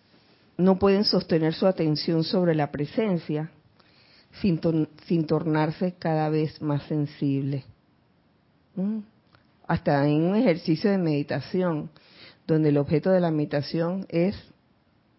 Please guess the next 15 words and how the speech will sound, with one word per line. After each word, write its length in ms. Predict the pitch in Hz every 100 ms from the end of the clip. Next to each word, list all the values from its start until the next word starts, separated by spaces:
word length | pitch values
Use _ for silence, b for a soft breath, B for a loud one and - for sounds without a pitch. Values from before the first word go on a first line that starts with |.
| _ _ _
yo 300 | 143 139 151
soy. 520 | - 202 175 - 135 - _ _ _ _ - - _ _ _ _ b b b b b _
Entonces, 580 | - 156 147 185 208 - _ _ -
cuando 280 | 170 147 151
uno 120 | 165
lleva 240 | 180 180
tiempo 580 | 175 190 170 170 175 170 -
en 200 | 156 147
esto, 480 | 139 - 170 - _
uno 220 | - 170 170
se 120 | 165
va 140 | 147
tornando 560 | 170 160 160 156 160 -
más 300 | 151 156 156
sensible. 680 | - 156 - 170 147 127 123